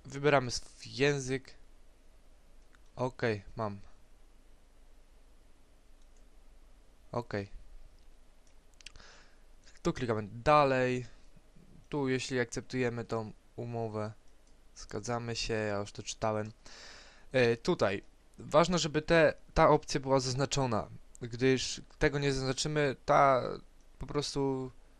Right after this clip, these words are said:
ta opcja nie będzie, po prostu nie będziemy mieli tego multiplayer. Tu jakieś H D teksturpaki nam dodają, ład-, ładnie to wszystko wygląda. I gdy też te H D teksturpaki zainstalujemy, to w singleplayeru też,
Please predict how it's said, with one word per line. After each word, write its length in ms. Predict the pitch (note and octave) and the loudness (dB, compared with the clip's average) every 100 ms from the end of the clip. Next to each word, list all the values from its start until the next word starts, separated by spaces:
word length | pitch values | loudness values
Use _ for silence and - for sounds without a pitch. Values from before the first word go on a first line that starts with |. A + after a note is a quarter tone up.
| - - - - - - | -20 -20 -20 -20 -20 2
ta 140 | D3 | 4
opcja 260 | D3 - C3+ | 4 2 -4
nie 120 | C3+ | -2
będzie, 640 | B2 B2+ A#2+ A#2+ A2+ A2+ A2+ - - - - - - - - - | -4 -4 -2 0 0 -2 -6 -14 -20 -20 -20 -20 -20 -20 -20 -16
po 80 | - | -4
prostu 260 | D#3 F3 F#3 | -2 0 2
nie 100 | E3+ | 0
będziemy 280 | E3 D#3+ D3 | 0 0 -2
mieli 120 | B2+ | -2
tego 180 | B2 A#2 | -4 -6
multiplayer. 600 | A#2+ A2+ A2+ A#2+ A2 G2+ - - - | -8 -8 -2 2 2 0 -8 -20 -12
Tu 120 | - E3+ | 0 2
jakieś 300 | E3 D#3 - | 2 0 0
H 120 | D3+ | 2
D 120 | D3 | 2
teksturpaki 560 | D3+ - C#3 C3 C3+ B2+ | 0 -2 -4 -2 -4 -6
nam 120 | A#2+ | -8
dodają, 380 | A2 A2+ A2+ G#2+ | -2 0 0 -2
ład-, 280 | A2 - | -4 -4
ładnie 320 | - A#2 A#2 A2+ | -4 -4 -4 -6
to 100 | G#2+ | -8
wszystko 300 | - - A2+ | -8 -6 -4
wygląda. 440 | A2+ A2 G#2+ B2+ - - - - - - - | -2 -2 0 -2 -2 -20 -20 -18 -18 -20 -8
I 120 | - | -6
gdy 180 | B2 C#3 | 0 2
też 260 | C#3 D#3 C#3+ | 4 4 4
te 160 | D3 | 2
H 220 | C3+ - C3+ | 2 0 0
D 160 | C#3 | 0
teksturpaki 560 | C#3 - C3+ B2+ C3+ C3+ | -2 -2 -4 -2 -4 -4
zainstalujemy, 840 | C3 C3 - C3 B2+ B2 B2 G#3 | -2 -2 -4 -4 -2 -2 -2 -4
to 360 | C4+ A3+ A3+ A3+ | -4 0 2 2
w 100 | A3+ | 0
singleplayeru 800 | - F#3+ E3 D3+ C#3+ C3 B2+ A#2+ | -2 2 2 4 4 4 2 2
też, 240 | A#2+ A#2 | 2 0